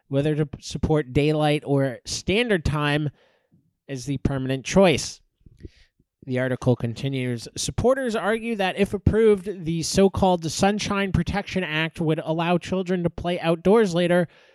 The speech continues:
and reduce seasonal depression. It would also prevent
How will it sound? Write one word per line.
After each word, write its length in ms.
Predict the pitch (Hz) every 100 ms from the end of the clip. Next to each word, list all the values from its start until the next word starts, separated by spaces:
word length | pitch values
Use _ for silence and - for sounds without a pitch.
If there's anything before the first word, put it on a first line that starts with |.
| _
and 260 | 165 165 165 143
reduce 540 | 156 143 220 247 - 226
seasonal 540 | - - 220 196 208 185
depression. 760 | 165 - 214 208 208 202 196 - _ _ _ -
It 60 |
would 140 | 170 175
also 260 | 175 175
prevent 480 | 170 180 156 170 170